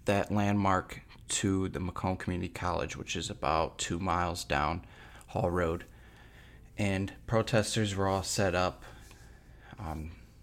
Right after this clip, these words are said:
throughout the day. Everybody kinda parked at different businesses. Myself and my crew, my brother and my girlfriend, parked at the Meijer there off of Hayes. And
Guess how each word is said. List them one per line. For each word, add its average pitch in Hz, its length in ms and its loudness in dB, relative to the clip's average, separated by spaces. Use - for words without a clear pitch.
throughout 92 300 4
the 85 60 -2
day. 85 260 4
Everybody 90 240 4
kinda 85 220 -2
parked 82 320 -4
at 82 80 -4
different 80 320 -4
businesses. 87 600 0
Myself 90 500 -2
and 90 120 -2
my 90 160 2
crew, 87 420 -2
my 87 80 -6
brother 87 420 0
and 87 80 -2
my 85 100 0
girlfriend, 85 680 -2
parked - 380 0
at 87 380 -2
the 107 100 0
Meijer 90 560 2
there 92 340 2
off 87 140 0
of 95 120 -4
Hayes. 87 400 -2
And 107 420 2